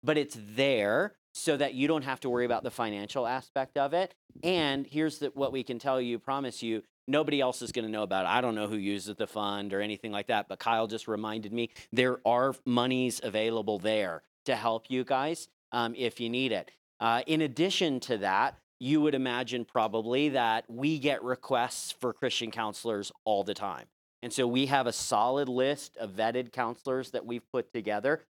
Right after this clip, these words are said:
Top of the list is Jen and Holly at the Hope Care Counseling Center.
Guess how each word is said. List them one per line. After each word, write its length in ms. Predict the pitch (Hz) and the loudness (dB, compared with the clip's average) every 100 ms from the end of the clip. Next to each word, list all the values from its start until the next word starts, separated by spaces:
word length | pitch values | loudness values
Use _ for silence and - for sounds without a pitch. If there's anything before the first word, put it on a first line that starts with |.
| _ | _
Top 340 | - 127 123 - | -4 0 0 0
of 160 | 123 | 0
the 100 | 120 | 2
list 380 | 120 123 135 - | 4 4 2 -2
is 200 | 127 98 | -4 -4
Jen 420 | 92 107 117 135 | -6 -4 -2 -4
and 200 | 135 110 | -4 -8
Holly 460 | 107 - 107 131 139 | -8 -2 0 2 -2
at 100 | 110 | -4
the 60 | 98 | -6
Hope 220 | 113 - | -6 -6
Care 180 | 117 98 | -8 -8
Counseling 500 | 107 117 - 147 127 | -6 -6 -4 -4 -4
Center. 360 | 143 135 139 | -4 -2 -4